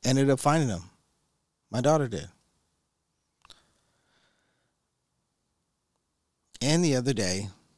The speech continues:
you know, um, well, yesterday, as a matter of fact, I didn't have a babysitter for my, for my youngest. And my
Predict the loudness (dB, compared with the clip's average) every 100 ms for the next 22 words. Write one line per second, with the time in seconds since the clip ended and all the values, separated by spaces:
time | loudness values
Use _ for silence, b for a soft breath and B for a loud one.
0 | _ -8 -4 -2 -4 -6 -14 -10 -6 -4
1 | -6 -10 -18 b b b _ _ _ _
2 | _ _ -2 0 0 0 -2 -4 -8 -10
3 | -12 -14 -8 -8 -8 -8 -10 -8 -10 -8
4 | -4 -2 -2 -4 -4 -4 -2 -4 -4 -8
5 | -12 -10 -8 -6 -6 -10 -16 b b b
6 | b b _ -10 -8 -6 -4 -4 -4 -6
7 | -6 -8 -20 _ _ -20 -20 _ -14 -10
8 | -8 -8 -10